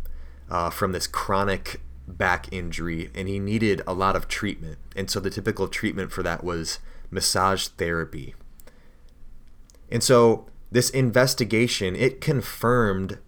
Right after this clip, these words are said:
those previous three women's allegations against Ravi, as well as unearthed five additional victims in the United States.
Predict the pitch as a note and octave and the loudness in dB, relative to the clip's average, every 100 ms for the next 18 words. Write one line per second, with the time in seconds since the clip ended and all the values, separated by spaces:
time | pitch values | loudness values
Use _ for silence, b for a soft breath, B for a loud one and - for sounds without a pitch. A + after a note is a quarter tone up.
0 | - - - G2 G2+ - - - A#2+ A#2+ | -20 -20 -6 0 2 0 -4 0 2 2
1 | A#2 G2+ - - G2 F2+ F2+ F2+ E2+ - | 2 2 -2 -2 -2 -2 -2 -4 -6 -4
2 | F2 F2 E2+ E2+ - E2+ D#2+ D#2+ E2+ E2 | -2 -2 -4 -4 -4 -6 -6 -6 -6 -8
3 | - D#2+ D#2 D#2 D2+ - - b b b | -10 -10 -10 -10 -10 -12 -16 b b b
4 | b b - A2 G2+ A2 B2+ A#2 - G#2 | b b -4 -2 2 4 6 4 2 2
5 | G#2 - - - G2 G#2 F2 F#2 E2+ G#2 | 2 0 -6 2 4 4 0 -4 0 0
6 | - F#2+ F2 D#2 E2 - E2 E2 E2 D#2 | -2 -4 -4 -4 -6 -6 -6 -6 -8 -8
7 | E2 E2 E2 E2+ - E2+ C#2 - - | -6 -6 -6 -8 -8 -6 -6 -8 -10